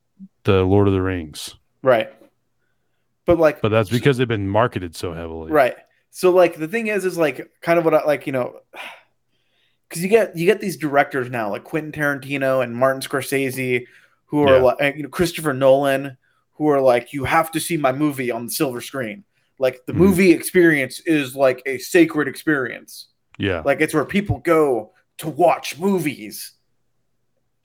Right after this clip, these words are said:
Speaker 1: And there's
Speaker 2: And I'm
Speaker 1: truth
Speaker 2: like,
Speaker 1: to that.
Speaker 2: and I'm, yeah, y-, there is truth to that. But, like, <sighs> the last Quentin Tarantino movie,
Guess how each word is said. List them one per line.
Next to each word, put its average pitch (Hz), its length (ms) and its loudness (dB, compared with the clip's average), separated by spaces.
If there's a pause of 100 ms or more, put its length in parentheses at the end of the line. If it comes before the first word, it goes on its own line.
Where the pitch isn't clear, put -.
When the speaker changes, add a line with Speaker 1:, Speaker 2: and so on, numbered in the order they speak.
(140)
Speaker 1:
And 143 180 4
there's 165 160 6
Speaker 2:
And 160 100 0
I'm 160 60 0
Speaker 1:
truth 165 80 4
Speaker 2:
like, 170 180 -2
Speaker 1:
to 110 100 2
that. 90 380 -2
Speaker 2:
and 190 120 4
I'm, 202 200 2
yeah, 240 260 2
y-, 156 280 -12
there 214 180 0
is 285 260 -8
truth 339 300 -8
to 214 100 -6
that. 120 440 0 (640)
But, 196 300 4
like, 226 500 4
<sighs> - 640 -16
the 170 80 0
last 185 360 0
Quentin 220 280 -6
Tarantino 175 560 0
movie, 110 500 -4